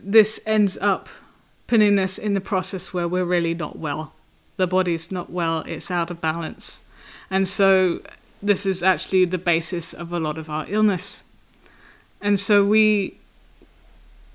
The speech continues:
one of the, the, the ways to deal with this is to have an alkaline diet. Now, this isn't easy because you have to cut out so much.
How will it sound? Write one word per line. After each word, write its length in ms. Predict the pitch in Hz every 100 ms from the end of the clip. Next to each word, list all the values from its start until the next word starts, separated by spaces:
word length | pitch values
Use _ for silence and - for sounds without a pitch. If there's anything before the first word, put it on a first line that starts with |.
| -
one 220 | 220 226 220
of 160 | 208
the, 300 | 202 196 185 175
the, 280 | 190 165
the 100 | 180
ways 300 | 190 185 180
to 100 | -
deal 240 | 196 254 262
with 200 | 214 180
this 260 | 180 175
is 260 | - 190 185
to 600 | - 190 175 170 165 - - _ _ _ -
have 260 | 170 185 175
an 120 | -
alkaline 520 | 175 - 175 160 170
diet. 500 | 208 214 165 - - - _ _ _ _ -
Now, 360 | 196 190 - - _ _ _ _ -
this 320 | 190 247 240
isn't 280 | 233 196 180
easy 480 | 190 185 151 147 - _ _ -
because 400 | - 190 175 208
you 140 | 202
have 180 | 196 175
to 80 | -
cut 180 | 180 165
out 320 | 165 - -
so 360 | - - 202
much. 420 | 160 76 - -